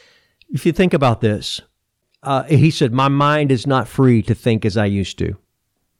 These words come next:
If my mind's not mine anymore. He said, "We have denounced ourselves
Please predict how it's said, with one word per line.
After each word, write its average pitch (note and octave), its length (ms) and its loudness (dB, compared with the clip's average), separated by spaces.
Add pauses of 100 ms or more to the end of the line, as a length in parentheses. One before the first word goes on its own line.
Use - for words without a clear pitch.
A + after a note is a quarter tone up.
(720)
If B2+ 80 2
my C#3+ 160 2
mind's B2 260 0
not G#2+ 160 0
mine A#2 280 0
anymore. F#2 500 -2 (400)
He D3 100 0
said, C#3+ 240 -2
"We D3 200 4
have C3+ 260 0
denounced B2 720 0
ourselves A2+ 1120 0